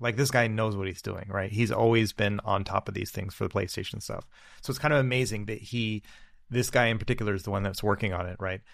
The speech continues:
But he, yeah, he got P S P emulation working natively on the device. He doesn't say anything about how it performs,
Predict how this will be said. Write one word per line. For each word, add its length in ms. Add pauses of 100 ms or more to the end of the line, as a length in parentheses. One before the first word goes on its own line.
But 120
he, 80
yeah, 100
he 100
got 240 (160)
P 180
S 200
P 480
emulation 500
working 300
natively 400
on 100
the 80
device. 340
He 80
doesn't 180
say 100
anything 180
about 200
how 100
it 100
performs, 720